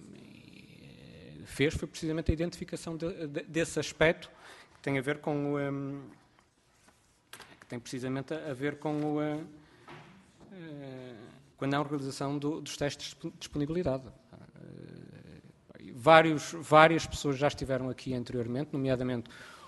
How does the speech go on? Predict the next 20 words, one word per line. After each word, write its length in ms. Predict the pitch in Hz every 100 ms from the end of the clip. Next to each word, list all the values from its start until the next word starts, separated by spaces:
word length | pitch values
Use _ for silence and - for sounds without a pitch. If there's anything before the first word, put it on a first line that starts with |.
| - -
um, 80 | 151
um 840 | 123 120 120 127 - 123 120 117 113
do, 320 | 110 110 110
um 160 | 117 113
dos 220 | 110 110
ante-, 300 | 113 110 - 120
um 280 | 113 110
dos 180 | 107 110
antecessores, 720 | 117 113 - - 120 107 - - - - - _ 117
eh, 140 | 107 107
na 120 | 117
Direção-Geral, 640 | 110 113 117 101 113 160
o 80 | 175
engenheiro 260 | 127 123 120
Pedro 180 | 120 -
Cabral, 320 | 131 139 170
onde 200 | 170 -
foi 200 | 156 151
absolutamente 580 | 151 156 147 147 147 -
claro 440 | 156 151 190